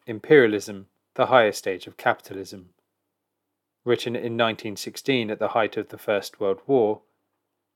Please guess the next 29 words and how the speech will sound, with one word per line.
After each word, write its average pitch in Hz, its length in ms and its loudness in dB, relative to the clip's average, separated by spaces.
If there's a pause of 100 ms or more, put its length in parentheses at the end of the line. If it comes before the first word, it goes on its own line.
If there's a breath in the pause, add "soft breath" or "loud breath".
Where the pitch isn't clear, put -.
(120)
Lenin's 151 480 2
examination 120 760 0
of 107 100 -6
the 104 100 -4
development 120 640 2
of 110 140 -12
imperialism 107 800 2 (480)
included 135 640 0
an 135 120 -2
analysis 107 640 -2
of - 80 -20
the - 160 -12
ongoing 117 640 -2
deindustrialization 113 1300 -2
of 92 160 -14
Britain. 104 460 -2 (1400)
He 113 140 -6
showed 113 400 2
how 117 160 -2
the 110 80 -4
development 127 640 0
of 131 120 -6
imperialism 113 720 4
was 101 160 -10
linked 117 420 -2 (140)
to - 100 -16
the 104 100 -8
declining 127 640 -4
profitability 120 880 -2